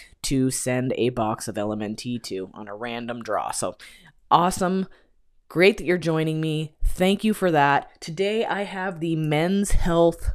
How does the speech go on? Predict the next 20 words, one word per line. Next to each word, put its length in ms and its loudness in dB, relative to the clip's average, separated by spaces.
queen 800 0
joining 560 2
me 200 0
for 180 -2
the 100 0
show, 480 0
and 180 0
we're 140 2
gonna 160 0
talk 540 4
about 420 4
all 300 6
things 480 -4
testosterone 760 -2
replacement 640 -4
therapy 460 -2
in 380 -2
men. 460 -2
Yes, 300 4
guys, 480 6